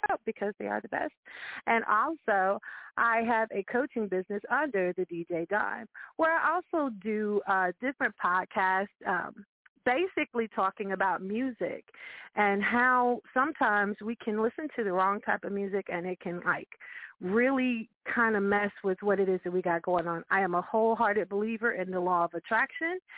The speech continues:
and sometimes we can listen to some, some songs that'll make us really depressed, and it'll stop all of the flow of positive things to us. So I have a podcast on that, and you're welcome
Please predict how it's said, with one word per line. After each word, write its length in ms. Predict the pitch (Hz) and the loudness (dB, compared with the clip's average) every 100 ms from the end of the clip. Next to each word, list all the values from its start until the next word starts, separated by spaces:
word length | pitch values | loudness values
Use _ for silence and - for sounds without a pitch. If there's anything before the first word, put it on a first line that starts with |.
| - - - | -16 -16 -6
and 420 | 220 208 208 208 214 185 | 0 2 4 2 0 -4
sometimes 500 | - 262 330 311 277 | -2 0 0 0 0
we 100 | 233 | -2
can 180 | 269 359 | -4 -2
listen 220 | 311 254 - | -2 -2 -6
to 100 | 247 - | -6 -4
some, 140 | 226 - _ | -6 -6 _
some 200 | 220 214 - | -2 -2 2
songs 400 | 262 277 311 269 | 4 4 2 0
that'll 220 | 233 208 | 0 2
make 260 | 214 214 - | 0 -2 0
us 180 | 226 208 - - | -2 -2 -8 -12
really 440 | 220 262 285 269 | -4 0 0 0
depressed, 480 | 247 262 269 330 - _ | -2 0 0 0 -4 _
and 200 | - 214 | -2 2
it'll 300 | 214 214 202 - | 2 0 -2 -4
stop 280 | - 226 190 - - | 0 2 2 -2 0
all 260 | 202 214 | 2 2
of 60 | 220 | 0
the 100 | 214 | -6
flow 360 | - 233 214 208 | -4 0 0 0
of 180 | 190 190 - - - | -4 -8 -12 -20 -16
positive 500 | - 202 202 196 190 190 | -2 2 2 2 -2 -2
things 220 | 190 180 - - | -4 -6 -8 -2
to 140 | 240 | 2
us. 200 | 226 240 - - - - | 4 2 -4 -16 -16 -2
So 60 | 294 | 0
I 80 | 302 | 4
have 200 | 330 294 | 4 2
a 60 | |
podcast 640 | 240 226 208 208 - 214 220 | 0 2 4 2 2 0 2
on 160 | 233 226 | 0 2
that, 280 | 233 233 254 - - - - | 4 2 0 -8 -16 -10 0
and 80 | |
you're 140 | 240 233 | 2 4
welcome 400 | 233 240 269 | 2 0 -2